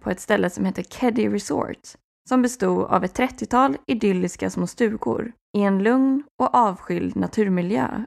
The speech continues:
uppe i bergen. Men som tidigare nämnt så var ju inte Keddy längre ett speciellt populärt ställe, även om de hade försökt bygga upp ett namn kring att vara mer av en semesterort.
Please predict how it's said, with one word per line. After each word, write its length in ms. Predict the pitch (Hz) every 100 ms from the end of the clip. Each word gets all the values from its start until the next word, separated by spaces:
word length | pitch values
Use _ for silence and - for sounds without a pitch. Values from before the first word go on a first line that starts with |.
| -
uppe 200 | 202 196
i 80 | 190
bergen. 520 | 220 - - - 220 _ _ _ _ _ -
Men 140 | 220
som 140 | 247 247
tidigare 400 | 294 277 294 294
nämnt 300 | 196 175 170
så 140 | 202
var 240 | 220 254
ju 140 | 262 254
inte 160 | 208
Keddy 360 | - 185 175 -
längre 360 | 87 92 - -
ett 140 | 190
speciellt 440 | - 185 185 185
populärt 520 | - 190 214 262 269 -
ställe, 480 | 240 220 - - - _ - 214
även 180 | 202
om 80 | 190
de 120 | 175
hade 160 | 185 175
försökt 340 | 214 175 170
bygga 200 | 175 185
upp 280 | - 285 -
ett 120 | 196
namn 340 | - 95 - -
kring 260 | - 190
att 80 | 175
vara 200 | 180 170
mer 240 | 165 170 185
av 100 | 190
en 120 | 190
semesterort. 800 | 196 233 - 254 294 - -